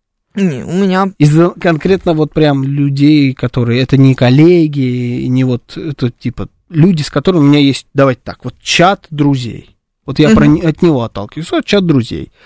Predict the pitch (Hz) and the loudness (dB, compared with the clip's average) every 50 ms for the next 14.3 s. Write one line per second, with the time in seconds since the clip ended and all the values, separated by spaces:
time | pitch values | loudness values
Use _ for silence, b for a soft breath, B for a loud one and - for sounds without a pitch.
0 | b b b b b - 202 240 - 190 156 - - 175 - 156 131 123 113 113 | b b b b b 0 0 2 2 0 -2 -2 -2 -4 -4 -4 -6 -6 -6 -6
1 | 101 85 80 98 135 180 214 240 226 - 202 185 170 165 - - - 202 180 - | -8 -8 -6 -4 -2 0 0 0 0 2 2 2 2 2 0 -2 -2 -2 -2 -4
2 | - - 165 - - 320 359 359 349 330 B B B B B B B B - - | -6 -10 -4 -2 0 0 0 0 -2 -6 B B B B B B B B -2 2
3 | 170 175 170 - - 170 147 - 160 156 151 147 135 131 127 127 127 127 123 - | 2 2 2 2 0 -2 0 0 0 0 0 0 0 0 0 0 0 0 -2 -4
4 | - 120 113 107 107 98 95 B B B B B B B - 139 139 139 139 143 | -6 -6 -6 -4 -6 -8 -12 B B B B B B B -2 0 2 2 4 4
5 | 143 143 147 143 143 143 139 139 143 143 147 - - - 180 185 - - 214 208 | 4 4 4 4 4 4 2 2 0 0 -2 -2 0 0 0 2 2 2 2 2
6 | 208 208 185 208 247 277 277 285 269 - - 202 185 190 196 202 202 202 202 190 | 2 2 2 2 2 2 2 0 -2 -2 -2 0 2 4 4 4 4 2 0 -2
7 | - _ _ _ _ _ _ _ _ _ _ _ _ _ _ _ _ _ _ _ | -6 _ _ _ _ _ _ _ _ _ _ _ _ _ _ _ _ _ _ _
8 | _ - - 156 160 - - 190 185 175 - - - 127 127 131 135 135 131 123 | _ -4 -2 -2 -2 0 -2 -2 -2 -2 -4 -8 -6 -4 -4 -2 -2 -2 -4 -4
9 | - 127 127 - - - - 87 - - _ _ _ _ _ _ _ _ _ _ | -4 -6 -6 -6 -10 -14 -14 -14 -14 -14 _ _ _ _ _ _ _ _ _ _
10 | _ _ _ _ _ _ _ _ _ - 196 208 233 254 247 214 - - 143 127 | _ _ _ _ _ _ _ _ _ -6 -2 0 2 2 4 4 4 2 2 0
11 | - 160 311 330 - 139 - - 110 101 107 110 117 139 170 175 - 233 - - | 0 0 0 2 2 2 2 2 0 0 0 0 2 2 2 2 0 -2 -4 -4
12 | 320 - - 226 165 143 - - - - _ _ _ _ _ _ _ _ _ _ | -6 -4 -2 -4 -4 -4 -8 -12 -16 -18 _ _ _ _ _ _ _ _ _ _
13 | _ _ _ _ _ _ _ _ _ _ _ _ _ _ _ _ _ - - - | _ _ _ _ _ _ _ _ _ _ _ _ _ _ _ _ _ -8 -4 0
14 | 143 135 127 117 104 | 0 2 2 0 -2